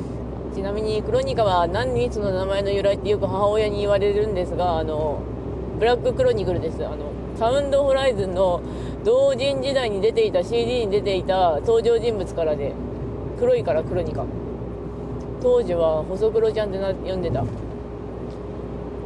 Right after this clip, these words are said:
で、猫なんですけど、あの、クロニカとミケコがベッドをし-、私のベッドに乗る。二段ベッドの上で寝てるんだけど。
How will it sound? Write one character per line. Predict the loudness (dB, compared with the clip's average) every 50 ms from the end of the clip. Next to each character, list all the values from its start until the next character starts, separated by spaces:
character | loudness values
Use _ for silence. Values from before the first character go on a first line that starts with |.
| -8 -4 -2
で、 | -2 0 0
猫 | 0 0 -2 0 2 2 0
な | 0 -2
ん | -2 -2
で | -4 -4
す | -4
け | -4
ど、 | -4 -4 -4
あ | -4
の、 | -4 -6 -6
ク | -4 -2 0
ロ | 2 2 0
ニ | 0 -2 0
カ | 0 0
と | 0 0 0
ミ | 0 0 2
ケ | 2 2
コ | 2 0
が | -2 -2
ベ | 2 0 0
ッ | 0 2
ド | 2 2 2
を | 2 0
し-、 | -2 -2 -2
私 | 0 0 0 0 0
の | 2 2 2
ベ | 2
ッ | 2 2
ド | 0 0
に | 2 2 2
乗 | 2 2
る。 | 4 4 2 2 0 -2 -6 -6 -4
二 | -4 0
段 | 0 0 2 2
ベ | 0
ッ | 0
ド | 0 -2
の | -2 0
上 | -2 -2
で | -2
寝 | -4 -4 -2 0
て | 0 0
る | 0 0
ん | 0
だ | 0 0
け | 0 0
ど。 | -2 -2